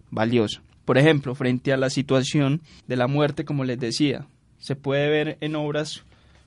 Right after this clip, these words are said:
por ejemplo, en El Idiota. Hay hombres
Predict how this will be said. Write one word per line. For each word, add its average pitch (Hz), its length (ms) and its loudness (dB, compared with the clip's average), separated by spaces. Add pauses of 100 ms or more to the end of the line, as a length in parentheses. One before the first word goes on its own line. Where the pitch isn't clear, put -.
por 135 120 -4
ejemplo, 139 260 0
en 160 100 2
El 127 140 2
Idiota. 135 520 2 (680)
Hay 151 220 4
hombres 208 680 -2